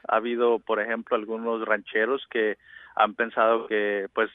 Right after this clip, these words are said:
esto nomás es un acuerdo como de palabra que no tienen que cumplir, y, pues, han tomado represalia contra los trabajadores. Hemos logrado que patrones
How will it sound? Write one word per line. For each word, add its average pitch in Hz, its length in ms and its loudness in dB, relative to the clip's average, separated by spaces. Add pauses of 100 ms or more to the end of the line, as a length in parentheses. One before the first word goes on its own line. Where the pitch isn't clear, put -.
(120)
esto 117 280 2
nomás 113 320 0
es 123 220 -2
un 117 180 -4
acuerdo 113 540 2
como 104 320 -6
de 101 160 -2
palabra 113 540 6
que 110 120 -10
no 110 120 -8
tienen 110 340 -10
que 113 120 -8
cumplir, 117 440 -4 (520)
y, 117 120 -6
pues, 117 220 2
han 131 180 4
tomado 143 320 8
represalia 131 540 2
contra 139 380 2
los 127 180 -2
trabajadores. 120 540 2 (140)
Hemos 139 240 0
logrado 127 460 6
que 110 320 0
patrones 139 580 2